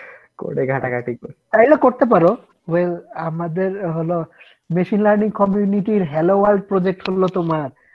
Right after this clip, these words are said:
Speaker 2: ওই, আহ, এমআইএসটি, sorry, এমনিস্ট, এমনিস্ট, এমএনআইএসটি ডেটা সেটের উপর handwriting recognition করা। চাইলে করতে
Speaker 1: ও।
Speaker 2: পারো এটা,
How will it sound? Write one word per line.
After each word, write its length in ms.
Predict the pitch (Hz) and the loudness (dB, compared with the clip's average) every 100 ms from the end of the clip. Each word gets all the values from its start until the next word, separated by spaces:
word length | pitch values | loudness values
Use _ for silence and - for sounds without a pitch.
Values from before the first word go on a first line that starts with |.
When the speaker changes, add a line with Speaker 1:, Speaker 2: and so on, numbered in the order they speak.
| _ - | _ -14
Speaker 2:
ওই, 440 | 147 135 127 120 123 | -10 -8 -8 -10 -14
আহ, 300 | - 110 98 - | -16 -14 -14 -4
এমআইএসটি, 680 | 175 196 202 190 - 160 147 180 202 | 2 4 4 4 0 -2 -2 -4 0
sorry, 240 | 214 180 226 | 2 4 6
এমনিস্ট, 340 | 247 208 - | 6 6 2
এমনিস্ট, 360 | 190 160 135 _ _ _ _ | 0 0 -4 _ _ _ _
এমএনআইএসটি 580 | 180 185 196 190 180 196 | 0 2 2 0 -2 -4
ডেটা 220 | 185 180 | -4 -2
সেটের 240 | 175 170 165 | -4 -6 -6
উপর 180 | 165 | -4
handwriting 460 | 151 180 190 190 180 | -2 0 0 -2 -2
recognition 460 | 165 160 151 147 131 | -4 -4 -8 -10 -14
করা। 240 | 113 104 _ _ _ _ _ _ - | -16 -20 _ _ _ _ _ _ -4
চাইলে 200 | 180 202 | 0 0
করতে 280 | 208 160 196 | 0 -2 0
Speaker 1:
ও। 40 | |
Speaker 2:
পারো 180 | 185 156 | 0 -2
এটা, 180 | 127 | -6